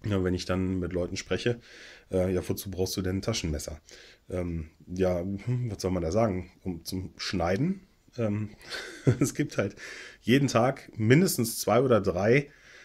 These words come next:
ähm, Situationen, in denen man's wirklich braucht. Darüber hinaus kreieren wir natürlich noch Situationen, in denen wir das Messer gerne benutzen möchten. Wir öffnen Dinge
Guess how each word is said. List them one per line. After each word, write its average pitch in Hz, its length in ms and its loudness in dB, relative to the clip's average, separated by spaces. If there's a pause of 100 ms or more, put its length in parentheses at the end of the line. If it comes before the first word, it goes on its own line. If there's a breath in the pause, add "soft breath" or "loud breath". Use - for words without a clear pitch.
(120)
ähm, 110 380 4
Situationen, 117 760 4
in 120 140 2
denen 107 160 2
man's 107 240 0
wirklich - 380 -4
braucht. 120 560 2
Darüber 92 360 -2
hinaus 92 460 -2
kreieren 110 640 0
wir 95 120 2
natürlich 90 460 -2
noch 82 120 -6
Situationen, 92 800 -4
in 90 100 -6
denen 90 220 -6
wir 87 60 -4
das 87 160 -6
Messer 95 220 -2
gerne 95 220 0
benutzen 104 380 0
möchten. 82 380 -6
Wir 92 100 0
öffnen 92 340 -2
Dinge 104 380 0